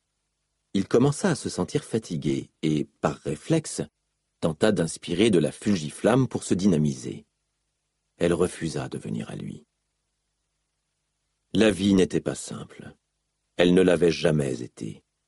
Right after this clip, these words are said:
en tout cas pas lorsqu'il portait les ponts. Prétendre qu'il en allait autrement revenait à réécrire le passé.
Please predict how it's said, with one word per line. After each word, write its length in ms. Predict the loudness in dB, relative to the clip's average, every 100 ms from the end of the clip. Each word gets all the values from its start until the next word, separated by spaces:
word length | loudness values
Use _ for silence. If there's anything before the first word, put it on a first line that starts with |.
| _ -4
en 80 | -4
tout 140 | -2
cas 180 | -2 -2
pas 220 | 2 2
lorsqu'il 360 | 4 2 -4 -8
portait 280 | -8 -6 -6
les 120 | -8
ponts. 300 | -10 -12 -14 _ _ _ _ _ _ _ _
Prétendre 580 | -4 2 4 4 2
qu'il 200 | -2 0 0
en 80 |
allait 240 | 2 2 0
autrement 520 | -4 0 2 2 0 _ _ -8
revenait 500 | 0 2 4 2 0
à 60 |
réécrire 560 | -2 0 -2 -4 -10 -6
le 100 | -6
passé. 540 | -8 -10 -10 -12 -14